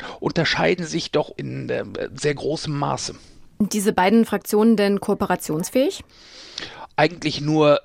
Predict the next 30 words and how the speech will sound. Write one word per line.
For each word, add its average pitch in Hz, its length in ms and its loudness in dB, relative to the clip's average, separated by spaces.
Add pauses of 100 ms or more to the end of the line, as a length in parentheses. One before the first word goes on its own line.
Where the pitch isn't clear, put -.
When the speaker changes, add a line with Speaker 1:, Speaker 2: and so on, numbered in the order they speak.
Speaker 1:
sehr, 139 500 4 (160)
ähm, 127 320 -2
überschaubar. 113 760 -2
Also 127 180 0
es 135 120 0
gibt - 260 -4 (100)
zwei 160 460 4 (100)
Themenbereiche, 147 680 0
da 120 160 0
treffen - 380 -2
die 110 80 -2
sich 110 160 -8
immer 104 220 -4
wieder. 185 320 4 (560)
Einmal 147 280 4
ist - 280 -2
es 101 100 -4
das 117 240 -4
berühmte, 113 640 -4 (200)
äh, 123 100 -4
Brüssel-Bashing, 160 800 0
also 123 360 2
sozusagen 123 460 -2
der 120 80 -2
pauschale 127 480 0
Vorwurf, 151 540 2 (400)
Brüssel - 360 -2
sei 123 200 -2
eine 104 180 -6
Krake, 143 720 4